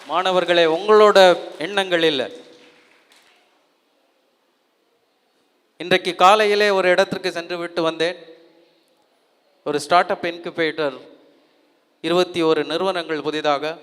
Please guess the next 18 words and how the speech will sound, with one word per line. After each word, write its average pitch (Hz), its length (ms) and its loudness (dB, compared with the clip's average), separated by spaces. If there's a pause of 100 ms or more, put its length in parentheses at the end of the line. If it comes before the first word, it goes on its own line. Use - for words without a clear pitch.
(840)
ஒருவர் 151 320 2
தூத்துக்குடி, 170 580 -2
ஒருவர் 147 440 0
ராமநாதபுரம், 147 800 -2
ஒரு 135 100 -2 (120)
த-, 147 220 -6
தருமபுரி. 160 560 -8 (1900)
ஃபர்ஸ்ட் 151 200 -8
டைம் 165 160 -8
கிராஜுவேட்ஸ், 156 520 -10 (1160)
ஃபர்ஸ்ட் 151 220 -10
டைம் 160 180 -10
ஆண்டர்பிரனர்ஸ், 156 580 -18 (760)
எந்த 190 280 -10
பேக்ரவுண்டும் 165 580 -6
இல்லை 147 160 -8
அவங்களுக்கு. 117 360 -18 (1700)
ஆனா, 214 120 2